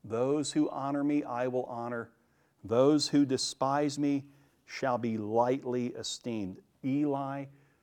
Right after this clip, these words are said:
he failed to honor the Lord first. Eric Liddell, remember him? He was Britain's, Britain's great athlete in the nineteen twenty-four Olympics.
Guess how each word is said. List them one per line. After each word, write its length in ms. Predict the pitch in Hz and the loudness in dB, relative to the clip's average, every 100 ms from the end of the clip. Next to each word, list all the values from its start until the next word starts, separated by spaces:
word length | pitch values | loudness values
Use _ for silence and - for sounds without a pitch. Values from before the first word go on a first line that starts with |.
| _ _ _ _ _ _ | _ _ _ _ _ _
he 200 | 117 104 | -8 -8
failed 720 | - - 131 135 139 135 139 | -12 -2 2 4 4 2 -2
to 160 | - - | -8 -6
honor 340 | 113 113 117 107 | -4 -2 -2 -2
the 120 | 113 | -2
Lord 340 | 107 104 98 | 0 0 -2
first. 560 | - 110 95 - - - _ _ _ _ _ _ _ _ _ _ _ _ _ _ _ _ - _ _ _ _ | -2 -2 -2 -6 -12 -14 _ _ _ _ _ _ _ _ _ _ _ _ _ _ _ _ -20 _ _ _ _
Eric 400 | 131 143 156 160 - | 0 2 2 -2 -8
Liddell, 520 | 139 139 135 110 95 | 0 4 4 2 -2
remember 360 | 104 120 160 156 | -2 -2 0 0
him? 440 | 143 147 170 170 - _ _ _ _ _ _ _ | 0 0 0 -4 -12 _ _ _ _ _ _ _
He 180 | - 139 | 2 4
was 180 | 135 110 | 4 0
Britain's, 720 | 110 127 127 - 160 160 151 | -6 0 2 4 2 -2 -4
Britain's 480 | 135 120 180 151 120 | -2 2 4 2 0
great 280 | 117 143 139 | 4 4 6
athlete 680 | 135 143 139 117 107 113 - _ _ _ _ | 4 2 2 0 0 -4 -10 _ _ _ _
in 120 | 123 117 | -2 0
the 80 | |
nineteen 540 | 117 123 160 - 147 139 | 4 2 2 4 4 4
twenty-four 640 | - 143 131 - 131 127 | 2 2 2 2 2 4
Olympics. 720 | 117 127 135 - 175 - - | 2 2 0 -2 -6 -6 -6